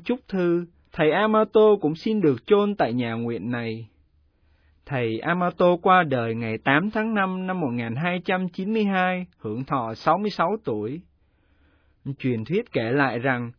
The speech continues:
thi hài thánh nhân đã được trưng bày cho mọi người kính viếng nhiều ngày dài, nhưng không hề hư hoại, trái lại, tỏa hương thơm ngào ngạt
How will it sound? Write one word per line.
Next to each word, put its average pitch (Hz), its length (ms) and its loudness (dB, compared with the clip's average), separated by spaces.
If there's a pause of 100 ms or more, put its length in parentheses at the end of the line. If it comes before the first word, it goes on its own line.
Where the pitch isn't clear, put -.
(160)
thi 214 160 0
hài 175 260 2
thánh 185 240 -4
nhân 202 260 0
đã 214 100 2
được 170 260 0
trưng 202 260 -4
bày 120 300 0
cho 208 120 -2
mọi 143 240 0
người 120 260 -2
kính 190 300 -4
viếng 185 280 -2
nhiều 135 220 0
ngày 120 220 -4 (120)
dài, 117 320 -6 (440)
nhưng 208 220 0
không 214 240 0
hề 123 260 0
hư 196 200 -2
hoại, 139 360 -2 (380)
trái 165 260 0
lại, 139 360 0 (240)
tỏa 123 220 0
hương 208 240 2
thơm 208 320 2
ngào 120 240 0
ngạt 117 260 -4